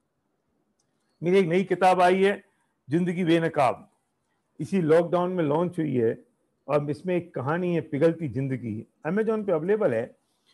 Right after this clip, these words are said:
और उसमें मैंने पिघलती जिंदगी में ये बात लिखी है कि कितने घंटे जिंदगी के बचे हैं और जो घंटे जिंदगी के बचे हैं, वे कैसे खत्म होते चले जा रहे हैं। चार अलग-अलग कहानियां इसमें, और ये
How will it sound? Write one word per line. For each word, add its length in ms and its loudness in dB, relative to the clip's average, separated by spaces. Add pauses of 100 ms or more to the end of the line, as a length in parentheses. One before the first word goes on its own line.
(340)
और 220 4
उसमें 280 2
मैंने 360 2
पिघलती 500 0
जिंदगी 440 -2
में 120 -2
ये 60 -2
बात 300 0
लिखी 280 -4
है 180 4
कि 160 -6
कितने 420 -4
घंटे 340 -2
जिंदगी 420 -4
के 120 -4
बचे 320 -2
हैं 260 -10 (720)
और 100 0
जो 140 0
घंटे 380 -4
जिंदगी 500 -6
के 60 -10
बचे 280 -4
हैं, 320 -4 (240)
वे 80 -4
कैसे 380 -4
खत्म 320 -8
होते 240 -6
चले 240 -6
जा 140 -10
रहे 140 -14
हैं। 160 -16
चार 200 0
अलग-अलग 380 0
कहानियां 440 -4
इसमें, 300 -10 (840)
और 280 2
ये 340 0